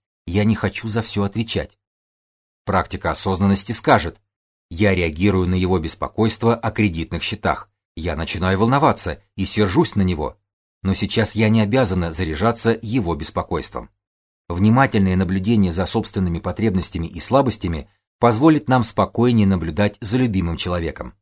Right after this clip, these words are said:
Порой нелегко приходится обоим партнёрам, и сил на то, чтобы поддерживать друг друга, остаётся не так много. Бывают моменты, когда нам стоит самим о себе позаботиться. Благодаря опыту уединения мы знаем,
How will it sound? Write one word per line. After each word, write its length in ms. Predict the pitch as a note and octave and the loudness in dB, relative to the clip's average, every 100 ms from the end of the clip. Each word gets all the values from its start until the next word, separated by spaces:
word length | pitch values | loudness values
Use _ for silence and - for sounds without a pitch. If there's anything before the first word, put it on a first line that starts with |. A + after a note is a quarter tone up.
| _ _ _ _ _ _ | _ _ _ _ _ _
Порой 340 | G#2 F#2+ A#2+ | 2 6 6
нелегко 420 | A#2 G#2+ G2+ - | 6 4 2 2
приходится 600 | G#2+ - - A2+ G#2 - G#2 | 2 0 -2 -2 0 -2 -2
обоим 420 | A2 E2+ F2+ E2+ | -2 -2 -2 0
партнёрам, 560 | F#2+ - F#2 D2 B1+ - _ _ _ - | -2 -2 -4 -6 -8 -14 _ _ _ -4
и 60 | |
сил 240 | G#2+ D#3 C3 | 2 4 4
на 140 | A#2 | 4
то, 180 | A2+ C3+ | 4 2
чтобы 320 | - B2 A2+ | 2 2 2
поддерживать 640 | G#2+ A2+ A2 A#2 G2 F#2+ E2+ | 2 0 2 2 2 0 -2
друг 180 | F2+ | -2
друга, 340 | G2 D3 B2+ A#2 | 0 2 4 4
остаётся 600 | A2+ - G#2+ A2+ A2+ A2 | 2 -2 0 0 0 2
не 120 | A2 | 2
так 260 | G#2+ D3+ - | 2 -2 -2
много. 400 | F2+ D2+ C2 A#1+ _ _ _ _ _ _ | -4 -4 -8 -14 _ _ _ _ _ _
Бывают 440 | D#2+ F#2 F#2 E2+ F2 | -4 0 0 -2 -4
моменты, 520 | F2 A#2 A#2+ F2 - _ _ | 0 0 0 -4 -6 _ _
когда 260 | A#2+ G2+ A#2 | -2 2 4
нам 160 | B2 | 4
стоит 380 | A2 - C#3 C#3+ | 2 2 4 4
самим 360 | - B2+ A2 G2+ | 2 4 4 4
о 40 | |
себе 280 | - F#2 F2 | 2 -2 -4
позаботиться. 800 | G2 F2 E2+ E2+ - - B1 - _ _ _ _ _ | -2 -2 -2 -6 -10 -12 -12 -14 _ _ _ _ _
Благодаря 540 | F2 G#2 G2 G2 F#2 | 0 2 2 2 2
опыту 420 | G2 A2+ G#2 F#2+ F#2 | 0 -2 -2 -2 -4
уединения 760 | - G2+ E2+ E2+ B2 C3+ B2 | 0 0 0 0 2 4 4
мы 140 | B2+ | 2
знаем, 460 | A#2 C3+ G#2 D#2 C#2+ | 2 2 0 0 -8